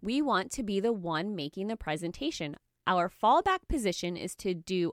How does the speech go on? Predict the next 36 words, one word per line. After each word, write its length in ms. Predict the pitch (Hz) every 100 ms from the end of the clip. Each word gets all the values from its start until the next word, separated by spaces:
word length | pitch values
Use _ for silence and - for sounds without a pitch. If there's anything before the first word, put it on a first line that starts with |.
| -
artificial 680 | 156 160 233 226 226 294 302
decision-making 880 | 349 - 175 170 156 151 - 165
with 120 | 160 170
our 160 | 147 -
inside 500 | 190 220 247 269 -
salesperson 760 | 170 156 - 151 151 139 139 _ _ _ -
by 100 | 180
rehearsing 760 | 170 165 - 285 - 170 165 180
their 260 | 233 539 -
presentation. 800 | 165 156 120 - - - - - _ _ _ _
We 100 | 208
also 400 | - 208 254 339
suggest 600 | 339 359 302 170 170 - - -
being 240 | 185 160
a 60 | 156
fly 340 | - 156 165
on 80 | 254
the 80 | 311
wall 300 | 196 156 160
by 140 | 156
sitting 380 | - 190 208 175
outside 440 | 160 - 254 269
the 80 | 330
door 420 | 233 202 139 151 - _ _ _ _ _ _ -
and 420 | 233 269 285 311 -
can 180 | 208 190
be 140 | 185
brought 340 | 156 180 226
in 160 | - 180
as 140 | 170
a 80 | 160
technical 600 | - 196 - 277 - 311
consultant 600 | - 320 - 180 - 180
to 100 | -
answer 360 | - 139 - 170
questions. 640 | - 127 - 117 165 -